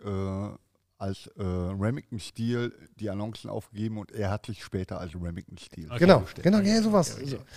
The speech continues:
Speaker 3: Remington Steel und später Pierce Brosnan, einer der besten Bonds, die wir hatten. Also
Speaker 2: Ja.
Speaker 3: man kann nicht meckern über, über Pierce Brosnan als Bond.
Speaker 2: Also das sind noch die, die ich gucke.
Speaker 3: Ah,
Speaker 2: Also,
Speaker 3: Daniel Craig ist schon
Speaker 2: nee.
Speaker 3: Porno.
Speaker 2: Nee,
Speaker 3: Porno,
Speaker 2: da, nee.
Speaker 3: geil.
Speaker 2: Nee.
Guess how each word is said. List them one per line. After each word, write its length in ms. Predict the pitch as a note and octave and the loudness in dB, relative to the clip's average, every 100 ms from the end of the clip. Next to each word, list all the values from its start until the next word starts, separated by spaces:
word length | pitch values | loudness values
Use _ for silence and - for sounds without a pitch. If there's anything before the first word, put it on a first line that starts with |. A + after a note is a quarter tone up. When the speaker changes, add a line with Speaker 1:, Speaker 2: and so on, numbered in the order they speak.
| - - | -20 0
Speaker 3:
Remington 260 | C#3 G3+ F#3 | 4 6 6
Steel 140 | F#3+ | 6
und 100 | D#3+ | 4
später 340 | A#2+ D#3+ F#3+ G3 | 8 8 8 6
Pierce 340 | - E3+ F#3 | 6 6 8
Brosnan, 560 | C#3 D#3 D3+ E3 D#3+ D3+ - - _ | 6 6 6 6 4 2 -6 -20 _
einer 300 | - C3 B2 | -4 0 2
der 100 | A#2+ | 0
besten 440 | A2+ C3+ - B2+ A2+ | 0 0 0 -2 0
Bonds, 260 | A#2 B2 | -2 -2
die 140 | G#2+ G2+ | -4 -2
wir 80 | |
hatten. 240 | D#3 - B3 _ _ _ _ - | -2 -2 -12 _ _ _ _ 2
Also 100 | C#3+ | 6
Speaker 2:
Ja. 60 | |
Speaker 3:
man 100 | F#3 | 8
kann 140 | F3+ A#3+ | 8 8
nicht 160 | C4 | 8
meckern 380 | B3+ A#3 - A2 | 8 6 6 2
über, 240 | G#2 G2+ - | 0 -2 -6
über 200 | - D3 | -6 -4
Pierce 260 | B2 D#3 C3+ | 0 0 2
Brosnan 300 | C3+ D#3 E3+ | 2 2 2
als 140 | B2+ | 2
Bond. 300 | B2 E3+ C4 _ _ _ _ - | 2 2 0 _ _ _ _ -6
Speaker 2:
Also 200 | D3+ B2+ | -4 -2
das 120 | C#3+ | 0
sind 100 | G3 | 2
noch 80 | F3+ | 2
die, 140 | C#3+ | 0
die 80 | C#3+ | -2
ich 80 | C3+ | -2
gucke. 320 | - - F#2+ - _ _ _ _ _ _ - | -2 -4 -6 -10 _ _ _ _ _ _ -8
Speaker 3:
Ah, 60 | |
Speaker 2:
Also, 180 | D3 C3 - | -2 2 2
Speaker 3:
Daniel 120 | F#2 | 2
Craig 200 | - G#2 A2 | -4 -6 -4
ist 100 | - | -6
schon 260 | F#2 F#2+ | -6 -10
Speaker 2:
nee. 140 | D3+ F#2+ | -6 -6
Speaker 3:
Porno. 280 | F#2 E2 D2 _ - | -6 -8 -14 _ -14
Speaker 2:
Nee, 160 | A2+ - | -10 -10
Speaker 3:
Porno, 200 | - E2+ | -10 -10
Speaker 2:
da, 120 | A#2 | -8
nee. 180 | C3+ A2 | -8 -10
Speaker 3:
geil. 240 | - - - _ _ _ | -12 -16 -20 _ _ _
Speaker 2:
Nee. 80 | - | -20